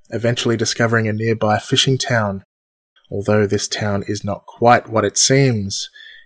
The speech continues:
It's waterlogged, it's grey, it's aged, and it almost feels like it's somehow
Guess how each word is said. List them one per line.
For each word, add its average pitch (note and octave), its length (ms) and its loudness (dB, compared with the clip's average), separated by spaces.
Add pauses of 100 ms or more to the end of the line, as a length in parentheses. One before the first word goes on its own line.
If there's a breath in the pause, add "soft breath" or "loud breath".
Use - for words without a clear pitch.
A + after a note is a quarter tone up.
It's - 240 -12
waterlogged, A#2+ 760 4 (180)
it's - 180 -14
grey, A2 600 2
it's - 160 -6 (120)
aged, A2+ 540 0 (300 loud breath)
and A2 100 -4
it B2 60 4
almost C#3+ 380 6
feels C3 560 2
like A2 180 -4
it's - 180 -4
somehow A2+ 460 0